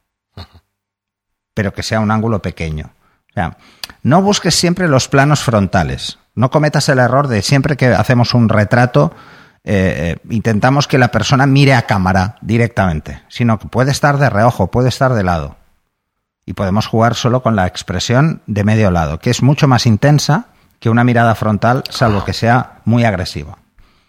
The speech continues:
Speaker 2: Así que evita, eh, o sea, cuando pienses en el retrato, piensa en el fondo solo en conceptos de luz. Si la luz es como yo te estoy diciendo, nunca distrae
Speaker 1: Ajá.
Speaker 2: el fondo.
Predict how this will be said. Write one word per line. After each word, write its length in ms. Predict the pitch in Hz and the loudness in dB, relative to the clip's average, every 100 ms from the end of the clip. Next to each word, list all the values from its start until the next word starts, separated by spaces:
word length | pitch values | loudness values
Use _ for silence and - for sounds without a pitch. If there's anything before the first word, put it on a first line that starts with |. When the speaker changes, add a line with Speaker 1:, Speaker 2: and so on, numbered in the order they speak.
| _ _ _ _ | _ _ _ _
Speaker 2:
Así 280 | 107 - - | -6 -4 -6
que 200 | 95 85 _ _ _ _ _ _ _ _ _ _ _ _ | -8 -10 _ _ _ _ _ _ _ _ _ _ _ _
evita, 720 | 123 117 151 151 196 240 - - _ - | -2 0 0 0 2 2 0 -10 _ -6
eh, 580 | 113 104 95 90 85 - | 0 2 2 0 -2 -4
o 100 | - | -4
sea, 180 | 120 90 | -2 0
cuando 280 | 117 104 - | 2 0 0
pienses 360 | 156 185 185 | 0 0 2
en 60 | 151 | 2
el 100 | 139 | 2
retrato, 480 | 117 120 139 165 151 | 2 0 0 -2 -2
piensa 320 | 147 156 165 | 2 2 2
en 80 | 151 | 2
el 140 | 135 | 2
fondo 280 | - 165 165 | 2 2 0
solo 380 | - 175 170 - | 2 0 0 -2
en 140 | 120 | 0
conceptos 540 | 113 110 147 143 143 98 | 2 2 0 0 0 2
de 140 | 82 | 0
luz. 380 | 80 76 - - - _ _ _ _ _ _ | 0 -4 -8 -20 -20 _ _ _ _ _ _
Si 260 | - - 135 | -8 -2 2
la 140 | 131 | 2
luz 320 | 151 240 - - _ _ | 2 0 -4 -14 _ _
es 200 | 131 117 | -8 -6
como 180 | - 113 | -2 0
yo 140 | 117 | 0
te 80 | 113 | -2
estoy 200 | 104 110 | -4 -2
diciendo, 360 | 104 135 147 165 | -2 -2 0 2
nunca 260 | 147 135 | 2 2
distrae 540 | 135 107 - 82 69 - _ _ _ _ _ | 2 0 -2 -4 -4 -10 _ _ _ _ _
Speaker 1:
Ajá. 280 | 82 78 - - | -20 -20 -20 -8
Speaker 2:
el 140 | 98 | -8
fondo. 340 | - 76 69 | -6 -8 -10